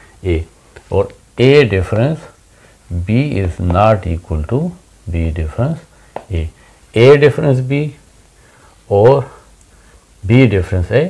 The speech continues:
इससे अलग value आती है, ये एक दूसरे के equal नहीं है। अब है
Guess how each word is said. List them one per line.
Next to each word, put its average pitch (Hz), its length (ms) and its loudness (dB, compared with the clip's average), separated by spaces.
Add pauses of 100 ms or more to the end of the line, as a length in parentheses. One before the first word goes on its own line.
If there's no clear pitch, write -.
(120)
इससे 98 320 -6 (100)
अलग 98 300 0
value 80 340 -2
आती 82 300 -4
है, 131 140 0 (560)
ये 90 160 -2 (200)
एक 101 160 -4 (100)
दूसरे 92 400 -4
के 98 120 -8 (180)
equal 127 340 -4
नहीं 82 300 -4
है। - 160 -12 (720)
अब 123 180 4
है 120 160 4